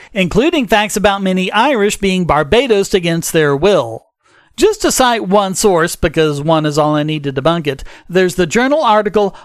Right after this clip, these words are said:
A Riotous and Unruly Lot, published in the William and Mary Quarterly in October nineteen ninety,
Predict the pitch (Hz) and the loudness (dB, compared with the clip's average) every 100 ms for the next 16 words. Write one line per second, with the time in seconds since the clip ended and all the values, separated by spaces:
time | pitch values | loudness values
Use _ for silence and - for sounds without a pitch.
0 | - 156 139 185 277 302 330 302 220 190 | -2 -2 2 2 2 0 0 0 0 2
1 | 170 165 233 285 294 269 185 165 - - | 0 0 0 0 0 2 2 0 -4 -10
2 | - - 247 277 262 - 202 165 180 262 | -8 0 0 0 -4 -2 -2 2 2 2
3 | 294 285 240 233 226 - 311 294 226 214 | 2 0 2 0 0 0 0 2 0 0
4 | 196 190 - 196 196 175 175 180 185 226 | 0 -2 0 -2 0 -2 -2 -4 -2 2
5 | 294 202 160 | 2 0 -6